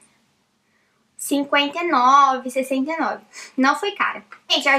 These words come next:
agora vamos falar de roupa, tá? Vamos lá, se prepare, senta aí. Eu, todas as, a ro-, as roupas tão com preço na rede, tão com preço ainda. Eu não tirei o preço, porque eu não tirei o preço, porque ainda, é,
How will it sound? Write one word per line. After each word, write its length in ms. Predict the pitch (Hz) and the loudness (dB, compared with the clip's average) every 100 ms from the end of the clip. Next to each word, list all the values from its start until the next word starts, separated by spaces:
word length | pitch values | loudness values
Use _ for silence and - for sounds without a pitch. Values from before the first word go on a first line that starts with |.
| 277 | 2
agora 300 | 302 339 381 | 4 4 4
vamos 280 | 381 415 - | 2 2 4
falar 220 | 320 320 | 6 6
de 100 | 403 | 2
roupa, 380 | 403 269 226 - | -2 -2 -2 -4
tá? 300 | - 247 302 - - - | 0 0 0 -8 -20 -4
Vamos 240 | 285 403 | 2 4
lá, 240 | 359 202 311 | 6 6 2
se 100 | - | -4
prepare, 580 | 311 359 262 262 294 311 | -6 0 2 4 4 2
senta 280 | - 311 302 | -6 -2 0
aí. 320 | 262 294 330 _ - | 0 -4 -10 _ 0
Eu, 300 | 285 285 - | 2 2 2
todas 240 | 427 494 | 2 4
as, 220 | 494 - - | 2 0 0
a 160 | 269 | 2
ro-, 240 | 269 294 302 | 4 2 4
as 160 | 294 | 2
roupas 280 | 294 302 320 | 2 0 0
tão 180 | 320 320 | 0 -2
com 160 | 370 392 | -2 0
preço 320 | 294 349 381 | 0 2 2
na 60 | |
rede, 260 | 370 392 - | 4 2 0
tão 200 | - 285 | -2 0
com 100 | 302 | 0
preço 300 | - 285 311 | 0 0 0
ainda. 160 | 285 277 | -2 -2
Eu 60 | 262 | 0
não 160 | 330 | -2
tirei 320 | - 349 277 | -2 0 0
o 40 | 285 | -2
preço, 380 | 233 226 254 - | -4 -2 -4 -4
porque 760 | 254 254 262 254 254 254 247 240 - _ _ - | -6 -2 2 4 4 4 2 -4 -16 _ _ -4
eu 140 | 285 | 0
não 180 | 302 349 | 2 2
tirei 280 | 359 370 359 | 2 2 0
o 80 | 359 | 2
preço, 340 | 330 320 339 - | 4 4 0 -6
porque 320 | 311 311 311 | -6 -4 0
ainda, 560 | 311 320 311 302 311 330 339 - _ - | 2 4 4 2 2 0 0 -8 _ -8
é, 400 | 269 277 277 269 | -4 -2 -2 -4